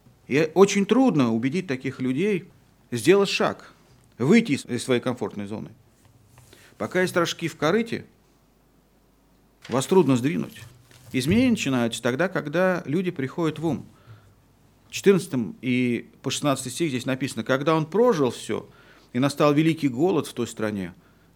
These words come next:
и он начал нуждаться, он пошел, пристал к одному из жителей страны, то и тот послал его на поля свои пасти свиней». Вы знаете, что для еврея прикосновение к свинье это превращало в нечистого человека. Он должен был проходить обряд очищения.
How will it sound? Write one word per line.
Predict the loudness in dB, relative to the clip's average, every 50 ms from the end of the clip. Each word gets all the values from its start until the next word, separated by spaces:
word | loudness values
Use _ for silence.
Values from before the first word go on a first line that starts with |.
| _ _ _ -4
и | -2
он | 0 0 0 0
начал | 0 0 0 -2 -2 -4 0 0
нуждаться, | 0 0 0 -2 0 0 0 0 -2 -6 -10 -12 -14 -16 -20 _ _ _ _ _
он | -4 -4
пошел, | 0 0 -2 0 0 -2 -2
пристал | -2 -4 -4 -2 -2 -2 -2
к | -4
одному | -4 -4 -4 -4 -2 -4
из | -2
жителей | -4 -4 -4 -6 -8 -8
страны, | -6 -4 -4 -2 -2 -4
то | -4 -2 -2
и | -2 0
тот | 0 0 0 -2 -4 -12 -20 -20 -10
послал | -8 -8 -6 -2 -2 0 0
его | 0 0
на | -2 -2
поля | -2 -2 -2 -2 -4
свои | -4 -6 -6 -6
пасти | -6 -8 -8 -8 -10 -10
свиней». | -8 -8 -6 -6 -6 -6
Вы | -6 -6
знаете, | -6 -6 -6 -8 -10
что | -10 -10 -10
для | -8 -6 -6 -4
еврея | -4 -2 -2 -2 -2 -2 -2 -2 -2 -4 -6 -12 -18 -20 -20 -20 -20 _ _ -14
прикосновение | -14 -14 -8 -6 -6 -4 -4 -4 -4 -6 -8
к | -10 -10
свинье | -10 -8 -4 -2 -2 -2 -2 -2 -2 -4 -4
это | -6 -6 -6 -8 -8 -8 -10 -12 -14 -16 -18 -18 -20 -20 -20 -20 -20 -20 -20 -20 -20 -12
превращало | -4 -2 0 0 0 -2 -2 -2 -2 -2
в | -4 -2 -2
нечистого | -2 -2 -2 -4 -6 -6 -8 -8 -12 -14 -14 -16 -20 _ -20 _ _ _
человека. | -14 -10 -10 -8 -8 -10 -8 -6 -4
Он | 0 0
должен | 0 0 0 -2 -2
был | -2 -4 -4
проходить | -6 -8 -6 -4 -4 -4 -2 -2
обряд | -4 -4 -2 -4 -6 -6
очищения. | -10 -12 -12 -12 -12 -12 -12 -10 -10 -10 -10 -12 -16